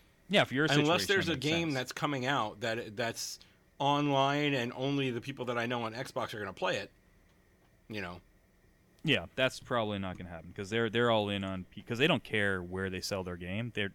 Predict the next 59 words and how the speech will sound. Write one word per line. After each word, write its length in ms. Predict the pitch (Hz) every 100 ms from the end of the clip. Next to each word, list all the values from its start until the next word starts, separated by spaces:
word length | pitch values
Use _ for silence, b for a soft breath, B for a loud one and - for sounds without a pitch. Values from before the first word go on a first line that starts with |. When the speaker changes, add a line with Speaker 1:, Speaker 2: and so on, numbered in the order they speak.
| _ _
Speaker 1:
they're 200 | - 107 101
g-, 120 | 104 B B _ - - 117
that's 160 | 117 143
another 140 | 139
thing. 140 | 117 104
Like, 140 | 95
"I'm 100 | 104
just 100 | 104
gonna 100 | 98
buy 120 | 101
it 60 | 104
on 80 | 92
P 120 | 113
C." 140 | -
You're 160 | 117 90
still, 400 | - - 160 139 _ _ _ _ _ _ _ _ -
it's 100 | -
still 180 | 170 151
Microsoft 400 | 135 123 117 -
games. 240 | 123 90
You're 80 | 82
still 160 | - 120
giving 200 | 107 101
them 120 | 90
the 60 |
money. 280 | 87 110 82
It's, 240 | 82 - -
yeah, 220 | 101 82 - -
they're, 140 | 104
they're 240 | 98 131
all 160 | 123 110
in 100 | 101
on 140 | 87
both. 320 | 85 80 - - B B B
But 120 | 123
yeah, 140 | 123 95
if 100 | 117
you 80 | 123
have 120 | 170
a 60 |
beefy 400 | 120 120 120 117
ass 160 | 98 92
P 180 | - 95
C, 400 | - 98 90 87 _ -
Speaker 2:
Yeah, 180 | 98 87 - _ _ -
and 140 | 135
I 80 | 143
just, 200 | 151 -
Speaker 1:
and 100 | -
Speaker 2:
I 60 | 131
Speaker 1:
a 20 |
Speaker 2:
just 180 | 139 -
Speaker 1:
four 160 | 113
K 120 | 143 135
Speaker 2:
upgraded 140 | 117
my 100 | 104
Speaker 1:
setup, 160 | 90 87
Speaker 2:
P 80 | -
C, 160 | -